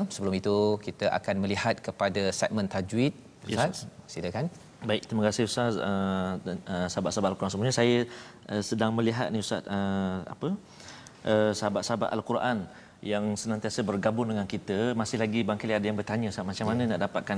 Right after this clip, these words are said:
Speaker 2: maklumat
Speaker 1: Betul.
Speaker 2: ataupun ulang kaji segmen,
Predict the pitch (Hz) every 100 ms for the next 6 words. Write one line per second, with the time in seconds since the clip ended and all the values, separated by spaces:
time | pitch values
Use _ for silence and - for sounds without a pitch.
0 | 98 85 98 110 107 98 95 92 85 90
1 | 104 - 98 95 87 92 95 101 95 101
2 | 95 92 92 - - - 98 104